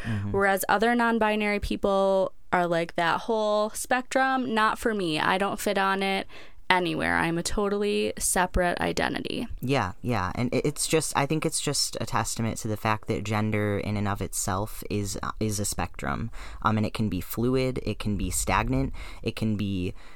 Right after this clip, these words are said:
Speaker 1: very clear and a one-size-fits-all sort of straightforward thing, um, or it can be very fluctuating and fluid,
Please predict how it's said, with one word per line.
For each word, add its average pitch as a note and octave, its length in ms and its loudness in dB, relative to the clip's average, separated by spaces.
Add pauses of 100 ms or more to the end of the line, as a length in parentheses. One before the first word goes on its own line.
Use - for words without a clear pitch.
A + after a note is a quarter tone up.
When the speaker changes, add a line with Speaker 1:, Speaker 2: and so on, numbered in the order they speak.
(160)
Speaker 1:
very A#2 340 2
clear A#2+ 540 0
and A#2 180 0
a A2+ 60 2
one-size-fits-all A2 1120 0
sort A2 320 0
of G#2 160 -2
straightforward A2+ 880 0
thing, C#3 380 0
um, G#2 320 0
or F#2+ 180 -2
it F#2+ 140 -4
can G#2+ 240 -2
be G#2+ 260 -2
very G#2 400 -2
fluctuating E2+ 880 -2
and F#2+ 380 -2 (340)
fluid, G#2+ 560 0